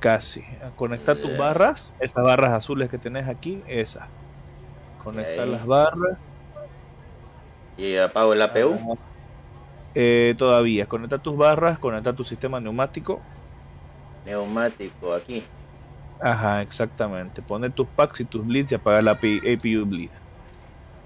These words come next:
Speaker 1: Auto, auto. Eso. Las bliss del motor uno y dos, no te olvides.
Speaker 2: Perdón. Aquí está.
Speaker 1: Belleza.
Speaker 2: Ram door
Speaker 1: Es que
Speaker 2: full open, dice. ¿Es el aire de entrada?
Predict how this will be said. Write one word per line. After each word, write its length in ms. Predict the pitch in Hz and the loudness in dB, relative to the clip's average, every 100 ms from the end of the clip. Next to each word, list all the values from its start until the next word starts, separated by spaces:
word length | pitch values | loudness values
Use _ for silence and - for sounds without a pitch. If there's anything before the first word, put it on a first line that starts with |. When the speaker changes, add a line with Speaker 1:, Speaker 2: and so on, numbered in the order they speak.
| - - | -20 -2
Speaker 1:
Auto, 360 | 123 127 131 | -2 0 2
auto. 400 | 127 143 147 170 - - - - - | 2 2 0 -8 -8 -14 -20 -20 -16
Eso. 340 | - - - - - - - - - - - - - - - | -14 -12 -12 -12 -16 -20 -20 -20 -20 -20 -20 -20 -20 -20 -2
Las 420 | 131 117 117 113 | 4 6 6 4
bliss 200 | 120 131 | 4 2
del 140 | 131 127 | 4 2
motor 280 | 123 135 | 2 4
uno 180 | 135 131 | 4 4
y 60 | 120 | 4
dos, 180 | 110 113 | 4 0
no 80 | |
te 100 | 104 | -10
olvides. 200 | - - - - - | -12 -12 -18 -20 -10
Speaker 2:
Perdón. 220 | 87 82 - - - - - - | -6 -6 -8 -20 -20 -20 -20 -2
Aquí 320 | - - - | -2 -2 -12
está. 340 | 80 - - 76 - - - - - - - - - - - - - - - - - - - - - - | -18 -18 -18 -18 -18 -20 -20 -20 -20 -20 -20 -20 -20 -20 -12 -12 -12 -20 -20 -20 -20 -20 -20 -20 -20 -16
Speaker 1:
Belleza. 640 | 143 127 107 104 101 - - | -4 0 0 0 -2 -6 -8
Speaker 2:
Ram 380 | 117 135 147 135 | 0 2 4 4
door 260 | 131 139 139 | 6 6 4
Speaker 1:
Es 80 | - | 0
que 100 | 135 | 2
Speaker 2:
full 180 | 143 | 4
open, 420 | 127 131 - 110 95 | 6 4 2 -2 -2
dice. 340 | 98 - 101 - - - - - - - - - - - - | -8 -10 -14 -16 -20 -20 -20 -20 -20 -20 -20 -20 -20 -16 -10
¿Es 160 | 117 | 0
el 140 | 127 113 | 4 6
aire 260 | 123 123 | 6 6
de 60 | 113 | 4
entrada? 500 | 101 131 180 277 | 4 4 4 0